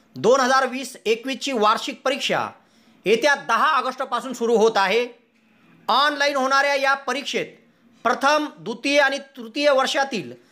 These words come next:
सर्व विद्यार्थ्यांनी विद्यापीठाच्या वेळापत्रकानुसार परीक्षा ऑनलाइन द्यावी, असे आवाहन करण्यात आले आहे. कोरोना विषाणूच्या पार्श्वभूमीवर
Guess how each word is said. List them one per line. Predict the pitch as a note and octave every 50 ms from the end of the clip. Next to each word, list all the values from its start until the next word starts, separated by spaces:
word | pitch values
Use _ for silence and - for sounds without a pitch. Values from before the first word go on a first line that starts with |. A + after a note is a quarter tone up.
| _ _ _ -
सर्व | - - C4 C4 C#4+ D4
विद्यार्थ्यांनी | C#4 C4+ A3 G3+ C4+ C#4 C#4 C4 C4+ C#4+ C#4+ B3 F3+ C3 A#2 A#2 _ _ _ _ _ _ -
विद्यापीठाच्या | C#3+ F#3 - F3 C#4 C#4 C4+ C4 B3+ C4+ C#4 C4+ C#4 C#4 C4+
वेळापत्रकानुसार | A#3+ A#3+ B3+ C4 B3 C4 C4 C4 B3+ B3 B3 A#3+ A#3+ A3 - C4 C4 C4+ C4+ C4 C4+ - _ _ _ _ _ _ _ _ _ _ -
परीक्षा | A#3 A#3+ C4 C4+ C4 - C4+ C4 C4 C4 C4 - - - _ _ -
ऑनलाइन | B3+ D4 D#4 D4+ C4+ C4 B3+ A#3+ A3+ F#3+
द्यावी, | G#3+ A#3 B3+ C4 C4+ C#4 B3+ -
असे | G3+ - - C4+ C4 C4+ -
आवाहन | A3 A#3 A#3 A#3 A3+ B3+ B3+ B3+
करण्यात | B3 A#3+ A#3 A3+ A3+ A3 A3
आले | G#3 G3+ G3+
आहे. | F#3+ F#3 D#3 C3 G2+ - _ _ _ _ _ _ _ _ _ _ _ _ _ _ _ _ _ _ _ _ _ _ -
कोरोना | A#3 B3 C4+ C#4+ D4
विषाणूच्या | C#4+ - C#4+ C#4+ D4 C#4+ D4 C#4+
पार्श्वभूमीवर | C#4+ - C4 C4 C#4 C#4 C#4+ C4+ A#3 B3+ C#4 D4 C4 F#3+ D3+ B2